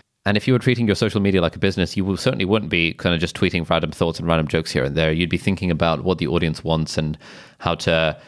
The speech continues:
increase exposure and how to attract the sorts of people that would be attracted to your sorts of content and therefore end up tweeting fortune cookies because, you know, that's productivity stuff and ending up posting certain things on Instagram.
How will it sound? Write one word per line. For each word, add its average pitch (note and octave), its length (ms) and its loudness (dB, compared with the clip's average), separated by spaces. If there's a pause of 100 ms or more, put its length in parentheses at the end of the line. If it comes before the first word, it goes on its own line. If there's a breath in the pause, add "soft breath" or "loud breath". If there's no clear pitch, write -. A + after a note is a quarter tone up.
(180 loud breath)
increase F2+ 320 -2
exposure E2+ 420 0
and E2 100 0
how E2+ 100 0
to E2 80 2
attract E2 280 -2
the E2 60 -6
sorts E2+ 200 -2
of - 60 -6
people E2 260 0
that D#2 320 -4
would E2+ 180 0
be - 80 0
attracted D#2+ 320 -4
to - 80 -20
your D#2+ 100 0
sorts - 200 -4
of - 40 -18
content G#2 440 0
and E2 160 -2
therefore F2 480 2
end E2+ 160 0
up D#2 120 -6
tweeting F#2 320 -2
fortune G#2 300 2
cookies G#2+ 340 0
because, - 400 -2 (120)
you D#2+ 100 2
know, D#2 160 4
that's D#2+ 260 -2
productivity E2 440 -2
stuff - 320 -2 (360 loud breath)
and E2+ 160 0
ending E2+ 280 2
up - 160 0
posting F2 360 0
certain D#2+ 220 0
things D#2+ 160 2
on D#2+ 100 4
Instagram. - 280 -6